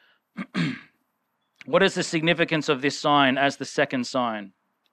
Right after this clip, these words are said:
What is the significance of this sign as the second sign? Why has John put this one here? Why has God recorded in the Bible to put this one here? 'Cause it says Jesus was doing plenty more unwritten signs.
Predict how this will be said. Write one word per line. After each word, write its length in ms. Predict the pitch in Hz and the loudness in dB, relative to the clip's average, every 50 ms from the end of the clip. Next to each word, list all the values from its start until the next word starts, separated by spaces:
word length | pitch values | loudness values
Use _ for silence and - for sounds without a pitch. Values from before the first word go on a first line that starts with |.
| _ _ _ _ - _ _ | _ _ _ _ -20 _ _
What 240 | - 135 151 160 | -2 2 2 2
is 120 | 175 165 - | 2 2 -2
the 80 | 156 | -4
significance 580 | - - 156 143 151 156 139 160 143 151 131 143 | -6 -6 -4 -2 -2 0 0 0 -2 -2 -2 -2
of 180 | 143 117 110 123 | -2 -2 0 2
this 180 | 165 240 233 | 2 2 2
sign 460 | - - - 156 135 123 117 117 110 | 2 -2 -2 -2 0 0 -2 -4 -4
as 180 | - 139 135 - | -4 -6 -6 -6
the 80 | - 120 | -8 -8
second 300 | - - 143 - 135 127 | -4 -4 -4 -4 -4 -6
sign? 280 | - 131 120 117 131 | -6 -4 -4 -4 -2
Why 180 | 151 202 247 294 | 0 2 2 2
has 120 | 285 233 | 2 0
John 220 | - - 214 226 220 | -2 -2 -2 -2 -2
put 200 | - 214 208 - | -2 -4 -4 -4
this 140 | 190 - | -6 -8
one 180 | - 175 160 143 | -8 -10 -10 -10
here? 260 | 135 147 135 117 101 - | -8 -8 -8 -8 -8 -4
Why 200 | 113 151 214 247 | 0 2 4 4
has 140 | 277 247 - | 4 4 2
God 200 | - 226 233 226 | 2 2 2 4
recorded 460 | 202 185 - - - 185 196 190 180 | 2 0 -2 0 0 2 2 2 2
in 80 | 180 175 | 0 -2
the 80 | 165 139 | -2 2
Bible 240 | 156 151 156 156 | 4 4 4 4
to 60 | 151 139 | 4 2
put 180 | - 143 139 | 0 -2 -2
this 220 | - 165 160 - - | -2 -2 -2 -2 -2
one 160 | 143 127 120 | -4 -4 -4
here? 240 | 113 123 113 - - _ _ _ _ _ _ _ _ _ _ _ _ _ _ _ _ _ _ _ _ _ _ _ - | -6 -10 -12 -12 -14 _ _ _ _ _ _ _ _ _ _ _ _ _ _ _ _ _ _ _ _ _ _ _ -14
'Cause 80 | - | -12
it 60 | 156 | -6
says 200 | - 185 180 156 | 0 0 0 0
Jesus 420 | - - 185 196 196 180 208 196 156 | 2 0 0 2 2 2 0 0 0
was 140 | 170 151 - | -2 -2 0
doing 220 | 180 175 165 156 | 0 0 0 0
plenty 240 | - 170 185 190 185 | 0 -2 -2 0 2
more 180 | 185 175 170 170 | 2 4 4 4
unwritten 340 | 165 160 151 156 165 165 143 | 4 2 2 2 0 -2 -4
signs. 560 | - - 135 127 113 107 - - - - - | -4 -2 -2 -2 -2 -4 -8 -12 -18 -20 -20